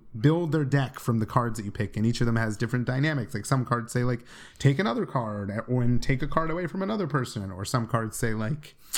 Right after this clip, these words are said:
"Two more action cards," and then you can play action cards. They just have instructions on them, and they're, like,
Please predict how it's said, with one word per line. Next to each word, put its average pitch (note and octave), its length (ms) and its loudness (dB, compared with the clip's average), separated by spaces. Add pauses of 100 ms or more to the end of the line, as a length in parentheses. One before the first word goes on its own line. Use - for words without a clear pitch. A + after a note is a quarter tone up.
(800)
"Two D#3+ 200 6
more E3 220 2
action D#3 380 0
cards," G#2+ 420 0
and A2+ 80 0
then A#2 80 2
you A#2 60 2
can B2 120 2
play B2 480 0
action C3 380 -2
cards. F#2 640 -6 (340)
They D3+ 100 6
just D#3 160 2
have E3 100 4
instructions A2+ 540 0
on G#2 140 2
them, G2+ 120 0
and G#2 80 2
they're, G#2+ 140 2
like, G2+ 320 -4